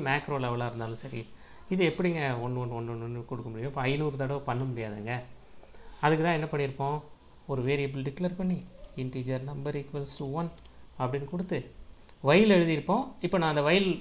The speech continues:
அந்த while நல்ல understanding, நான் while-ஏ எழுதுறேன், பின்னாடி அதை for-ஆ மாத்துறேன். while-ஏ யூஸ் பண்ணனாலும் தப்பு இல்லை.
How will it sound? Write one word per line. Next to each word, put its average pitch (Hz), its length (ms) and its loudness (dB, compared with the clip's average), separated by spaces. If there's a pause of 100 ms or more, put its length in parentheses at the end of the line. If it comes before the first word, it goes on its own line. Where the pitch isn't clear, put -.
(200)
அந்த 143 160 0
while 180 180 6 (200)
நல்ல 151 180 2
understanding, 156 540 2
நான் 135 120 2
while-ஏ 165 320 6
எழுதுறேன், 156 360 2 (100)
பின்னாடி 180 300 4
அதை 185 160 2
for-ஆ 160 200 8 (120)
மாத்துறேன். 131 320 -4 (960)
while-ஏ 175 280 8
யூஸ் 208 220 6
பண்ணனாலும் 202 440 2
தப்பு 180 240 2
இல்லை. 123 140 -4